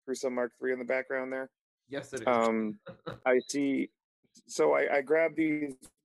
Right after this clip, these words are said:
Speaker 1: pillars that are meant for, uh, tabletop gaming and D and D kind of
Speaker 2: Hmm.
Speaker 1: thing, and I thought they looked perfect. So I flipped them upside down. They're originally supposed to be, like, bottom heavy, and then, like, they get thinner toward the top. Um, and I just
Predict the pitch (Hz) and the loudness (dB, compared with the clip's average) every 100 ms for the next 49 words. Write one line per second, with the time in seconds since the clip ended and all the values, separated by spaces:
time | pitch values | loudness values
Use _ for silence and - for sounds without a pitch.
0 | _ 175 170 165 147 135 131 139 135 - | _ 2 4 4 2 0 0 -2 -4 -4
1 | 131 123 117 113 110 - 143 143 147 135 | -2 0 2 0 0 -2 -2 -2 -2 -4
2 | 117 131 127 120 117 110 123 120 113 110 | -4 -4 -4 -4 -6 -6 -6 -4 -4 -4
3 | 110 - _ _ _ 123 117 117 113 113 | -6 -10 _ _ _ -4 -2 -2 -2 -2
4 | 120 113 120 117 113 _ 120 107 110 - | -2 -2 0 0 -4 _ -6 -4 -10 -12
5 | _ _ _ _ - 127 120 117 180 175 | _ _ _ _ -2 2 2 0 -2 -2
6 | 160 156 - 139 123 120 107 104 113 117 | -2 -2 -2 -2 0 0 -2 -2 -2 -2
7 | 131 139 123 - - 120 - 117 113 110 | -2 -4 -4 -6 -6 -6 -6 -4 -2 0
8 | 110 110 104 _ 117 117 117 110 104 110 | -2 -4 -6 _ -6 -2 -2 -4 -8 -12
9 | _ _ _ _ _ _ 131 117 113 110 | _ _ _ _ _ _ -4 -2 0 0
10 | 107 110 104 104 113 107 110 127 113 107 | -2 -4 -6 -6 -4 -4 -4 -4 -4 -6
11 | - 110 101 - 113 104 - _ _ _ | -4 -6 -6 -4 -2 -2 -6 _ _ _
12 | _ - 113 107 104 101 101 _ _ _ | _ -4 -2 -2 -2 -4 -8 _ _ _
13 | _ _ _ _ 123 120 117 117 120 | _ _ _ _ -2 -2 0 -4 -6